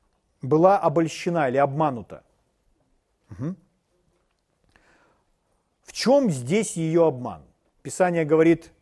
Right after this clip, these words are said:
написано это у Авдия: «Гордость сердца твоего обольстила тебя». То есть там, где гордость, там и обольщение.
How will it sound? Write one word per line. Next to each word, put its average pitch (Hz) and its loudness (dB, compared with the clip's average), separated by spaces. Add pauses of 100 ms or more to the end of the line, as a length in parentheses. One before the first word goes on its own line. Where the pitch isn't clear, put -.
(840)
написано 139 -2
это 143 2
у 147 8
Авдия: 120 2
«Гордость 156 2
сердца 214 2
твоего 165 2
обольстила 143 -2
тебя». 104 -12
То 117 -16
есть 120 -14
там, 147 -4
где 147 -6
гордость, 143 -6
там 131 -6
и - -6
обольщение. 107 -12